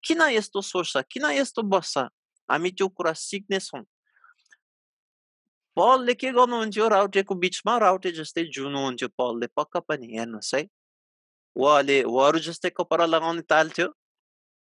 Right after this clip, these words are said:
अनि उहाँ, उहाँ जस्तै हिँड्नुहुन्थ्यो होला पाल बोकेर, अनि उहाँको खाना खान्थ्यो, अनि बिस्तारै बिस्तारै उहाँले सुसमाचार, अ,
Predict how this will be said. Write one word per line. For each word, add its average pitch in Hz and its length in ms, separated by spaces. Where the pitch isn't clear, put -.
अनि 160 220
उहाँ, 147 240
उहाँ 147 220
जस्तै 165 320
हिँड्नुहुन्थ्यो 160 760
होला 147 220
पाल 156 480
बोकेर, 156 480
अनि 147 220
उहाँको 139 420
खाना 185 360
खान्थ्यो, 185 560
अनि 175 320
बिस्तारै 170 560
बिस्तारै 175 420
उहाँले 135 280
सुसमाचार, 131 840
अ, 120 120